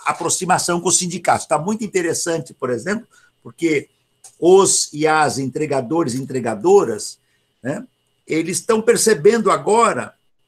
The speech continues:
que alguma, algo tem que nascer da, da organização coletiva deles, da auto-organização coletiva que eles estão ensaiando em vários.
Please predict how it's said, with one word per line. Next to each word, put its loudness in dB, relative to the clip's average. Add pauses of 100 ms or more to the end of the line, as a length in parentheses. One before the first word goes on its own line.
(380)
que -10
alguma, 2 (240)
algo 2
tem -4
que -8
nascer 2
da, 2
da 0
organização 2
coletiva 0
deles, -12 (800)
da -2
auto-organização 0
coletiva -2
que -8
eles -2
estão -2
ensaiando -2
em -2
vários. -2